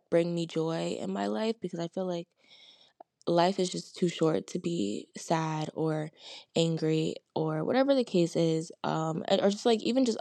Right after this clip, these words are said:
ungrateful for things that are happening in my life. But I, I did realize that a lot of the times where I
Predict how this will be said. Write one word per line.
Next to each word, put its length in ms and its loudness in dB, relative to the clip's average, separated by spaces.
ungrateful 720 0
for 100 2
things 320 0
that 80 -4
are 60 0
happening 440 -2
in 120 -4
my 100 -6
life. 340 -4
But 320 2
I, 340 2
I 260 2
did 420 2
realize 680 2
that 400 -2
a 120 6
lot 260 2
of 60 -4
the 80 0
times 500 2
where 400 0
I 400 2